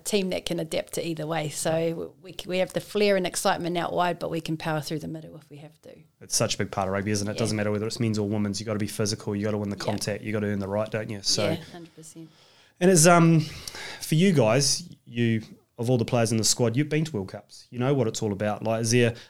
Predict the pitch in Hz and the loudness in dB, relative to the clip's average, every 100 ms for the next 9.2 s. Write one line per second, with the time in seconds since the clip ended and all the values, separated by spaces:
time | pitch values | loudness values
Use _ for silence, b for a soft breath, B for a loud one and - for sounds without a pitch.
0 | B 123 143 139 127 127 123 127 - 123 | B -2 0 2 4 4 4 2 0 -2
1 | - 131 131 131 - 120 117 120 117 123 | -2 0 -2 -2 -2 0 2 4 2 0
2 | 107 - 160 - 170 131 104 107 - - | -4 -4 -2 0 0 0 -4 -8 -10 -18
3 | - - 156 156 156 156 151 143 117 107 | -20 0 0 2 4 6 4 2 -2 -2
4 | 107 113 104 110 147 147 - 147 147 139 | -2 -6 -6 2 4 4 4 2 2 -2
5 | B B _ 113 117 113 110 110 B B | B B _ 0 4 4 2 -2 B B
6 | B _ 117 110 104 98 _ _ - 110 | B _ -4 -2 -2 -4 _ _ -20 -6
7 | - 120 107 110 110 110 - 107 127 127 | -2 0 0 2 2 0 -2 0 4 6
8 | 120 120 123 113 110 123 - 156 156 120 | 6 4 2 0 -4 -10 -8 0 2 2
9 | 107 | 0